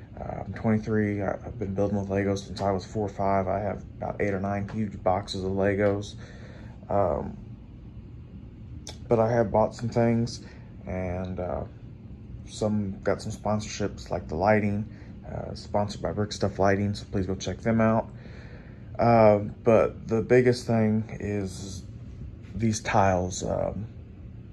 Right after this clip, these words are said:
I had a truckload of these, but I've run low, and I've actually had to buy some. He's coming up. Um,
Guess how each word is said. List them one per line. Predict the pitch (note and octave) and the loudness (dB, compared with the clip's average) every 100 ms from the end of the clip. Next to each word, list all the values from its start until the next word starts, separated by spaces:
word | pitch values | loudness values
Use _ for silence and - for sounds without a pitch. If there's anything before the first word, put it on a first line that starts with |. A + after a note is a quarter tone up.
| - - - | -16 -12 -6
I | G#2+ | 2
had | A#2 A2+ | 6 6
a | |
truckload | - - A#2 B2+ B2 | 4 4 4 8 8
of | A#2+ | 8
these, | B2+ C3 - - | 6 4 0 -12
but | - E2+ | 0 2
I've | G2 F#2+ F#2 | 6 4 4
run | G#2+ A2 G#2+ G#2 G#2 | 2 4 4 2 0
low, | G2+ A2 A2+ A#2 G#2 | 4 8 10 8 6
and | F#2 | 4
I've | F#2+ F#2+ | 2 4
actually | G#2 - F#2 | 2 2 -2
had | A2 G#2 - | 2 2 0
to | G2 | -4
buy | - F#2+ A2+ | 2 4 4
some. | A2+ A#2 A#2 B2 A#2+ - - - - - - | 2 -2 0 -2 -4 -12 -14 -14 -14 -14 -12
He's | - - - | -12 -12 -12
coming | - F#2 A2+ | -8 -4 -2
up. | G2+ - - - - - - - | -2 -6 -12 -12 -14 -12 -8 6
Um, | A#2 A2 F2 C#2 E2 | 10 10 10 6 0